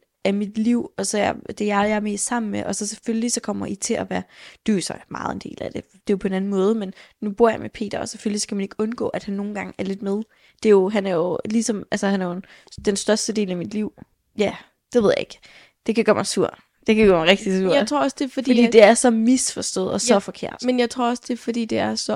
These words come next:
Speaker 2: unfair, fordi Peter aldrig nogensinde får muligheden for at forsvare sig selv.
Speaker 1: Mm.
Speaker 2: Så den bliver bare kastet ud, men
Speaker 1: Man skal
Speaker 2: sådan
Speaker 1: bare sidde og tage imod lort.
Speaker 2: Ja.
Speaker 1: Og jeg ved godt, at så kan man sige, "Ja, men så kan du lade være med at dyt, dyt, dyt."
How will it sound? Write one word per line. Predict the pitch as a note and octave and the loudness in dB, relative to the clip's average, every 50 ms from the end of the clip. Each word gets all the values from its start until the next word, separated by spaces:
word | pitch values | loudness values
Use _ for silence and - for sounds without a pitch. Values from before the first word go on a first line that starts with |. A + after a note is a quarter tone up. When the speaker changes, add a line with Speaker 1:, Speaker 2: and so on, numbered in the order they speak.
| - - | -4 -4
Speaker 2:
unfair, | - A3 A3+ A#3+ A#3+ - A#3 A3+ | -6 -4 -4 -6 -6 -6 -6 -6
fordi | A3 - - G#3+ G#3+ | -6 -6 -6 -6 -4
Peter | - - A#3 A#3 A3+ - | -2 0 0 0 0 0
aldrig | A3+ A3 A3+ A3 A#3 | 0 0 0 0 0
nogensinde | A#3 A3 G#3+ A3 A3 G#3 G#3+ | 0 -2 -4 -4 -6 -6 -6
får | - A3 A3 | -4 -4 -4
muligheden | G#3+ G#3+ G#3+ G#3+ A3 G#3+ A3 | -2 -2 -2 -2 -4 -4 -4
for | - - | -6 -8
at | A3+ | -8
forsvare | A#3 - A#3 - - A3+ G#3+ - | -6 -8 -8 -6 -4 -4 -4 -4
sig | - - - | -8 -12 -12
selv. | - - - - - C4 B3 | -8 -8 -8 -8 -8 -8 -8
Speaker 1:
Mm. | A3 G#3 G#3 G3+ G3+ G#3 - _ - | -6 -6 -6 -6 -6 -8 -10 _ -8
Speaker 2:
Så | - - G#3+ | -4 -2 -2
den | A3 | 0
bliver | G#3 G#3+ A3 | 0 0 0
bare | G#3 G#3+ | -2 -2
kastet | - - A#3 A3 - - A#3 | -2 -4 -6 -6 -4 -4 -4
ud, | - - A#3+ B3 A#3+ - - | -2 0 0 0 -2 -4 -6
men | - A3 | -4 -2
Speaker 1:
Man | G#3+ | 0
skal | A3+ A3 | 0 0
Speaker 2:
sådan | A3 A3+ G#3+ | 0 2 2
Speaker 1:
bare | G#3 G#3 | 2 2
sidde | G#3 G#3+ - A3+ A3 A3 | 0 -2 0 2 2 2
og | A3 | 2
tage | - - G#3 | 0 -4 -4
imod | G3+ G3+ G3+ G3 | -2 -2 -2 -2
lort. | F#3+ G3 F#3+ F3+ - A3+ - _ - - | 0 0 -2 -4 -4 -8 -12 _ -8 -6
Speaker 2:
Ja. | A3+ A3 A3 - G#3+ - _ _ _ _ _ _ _ - | -6 -4 -4 -6 -8 -12 _ _ _ _ _ _ _ 4
Speaker 1:
Og | G#3+ A3 | 4 4
jeg | G#3+ G3+ | 6 4
ved | A3 G#3 | 4 2
godt, | G3 F3+ D#3+ D3+ | 4 2 0 2
at | - - F3 - - - - _ - | 0 -4 -6 -6 -10 -20 -20 _ -18
så | - - G3+ | -10 -8 -6
kan | G3 | -6
man | E3 F3+ | -6 -6
sige, | - - E3 - | -6 -8 -8 -4
"Ja, | - - - | -4 -4 -4
men | - - | -6 -6
så | - G3+ | -4 -2
kan | A3 A#3+ A3 | -2 -2 -2
du | G#3 G3 | -2 -4
lade | F#3+ F3+ - | -4 -4 -4
være | A3+ G3 F#3+ F#3+ | -4 -4 -4 -4
med | G3 F#3+ | -6 -6
at | - - - - _ - | -8 -8 -8 -10 _ -12
dyt, | G3 G3 - - | -12 -12 -10 -10
dyt, | F#3+ F#3 - | -12 -10 -10
dyt." | - E3+ F3+ _ | -10 -12 -12 _